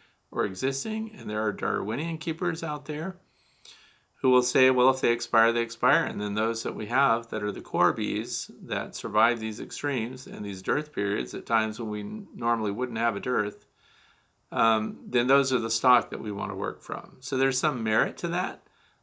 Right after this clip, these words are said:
But as backyard beekeepers, you're probably not doing a lot for the stock of your bees in your area. So that's a judgment call if you just want to boost your colony a little bit.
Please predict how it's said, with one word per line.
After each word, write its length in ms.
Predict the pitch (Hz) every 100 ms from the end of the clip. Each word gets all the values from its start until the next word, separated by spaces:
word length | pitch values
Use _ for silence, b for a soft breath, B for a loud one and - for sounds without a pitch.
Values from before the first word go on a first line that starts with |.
| _
But 200 | 123 113
as 140 | 110 107
backyard 400 | 110 110 113 104
beekeepers, 720 | 120 - 151 170 170 151 -
you're 160 | 123
probably 520 | 113 - 139 139 120 120
not 320 | 117 120 110
doing 280 | 113 117 113
a 60 |
lot 300 | 104 107 120
for 140 | - 113
the 120 | 107
stock 440 | - 113 107 -
of 100 | 117
your 120 | 104
bees 320 | 98 113 110 110
in 80 |
your 100 | 101 90
area. 420 | 107 113 135 160 - b b -
So 140 | -
that's 240 | 131 160
a 80 | 156
judgment 460 | 110 120 117 127 113
call 320 | 123 117 113
if 200 | - 104
you 80 | 110
just 220 | 104 -
want 240 | 110 104 -
to 280 | 110 104 104
boost 360 | - 110 104
your 80 | 110
colony 320 | - 104 110
a 40 | 120
little 200 | 123 127
bit. 320 | 135 131 -